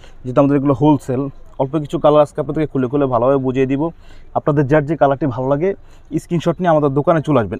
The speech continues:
এই যে কালারগুলো আজকে আপনাদেরকে আমি দেখাবো আর কি, কালারগুলো just আপনার সামনে শো করতেছি। এই সবগুলো ড্রেস আজকে আপনাদেরকে আমি খুলে খুলে দেখিয়ে দিব।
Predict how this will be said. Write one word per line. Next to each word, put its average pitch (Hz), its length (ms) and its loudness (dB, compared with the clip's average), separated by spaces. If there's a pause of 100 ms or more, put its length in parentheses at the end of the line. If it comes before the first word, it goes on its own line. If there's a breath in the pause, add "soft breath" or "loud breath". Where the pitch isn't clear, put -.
এই 143 80 -6
যে 160 120 4
কালারগুলো 143 360 4
আজকে 135 200 0
আপনাদেরকে 127 360 -2
আমি 127 120 0
দেখাবো 123 340 0
আর 120 120 -2
কি, 151 120 -4
কালারগুলো 123 360 0
just 120 240 -4 (420 soft breath)
আপনার 123 180 -4
সামনে 135 200 2
শো - 160 -4
করতেছি। 143 580 -2
এই 131 120 -2
সবগুলো 139 340 -2
ড্রেস 139 180 0
আজকে 143 200 -2
আপনাদেরকে 147 280 -2
আমি 147 240 -2 (480 soft breath)
খুলে 139 180 2
খুলে 147 180 4
দেখিয়ে 117 300 -2
দিব। 101 180 -8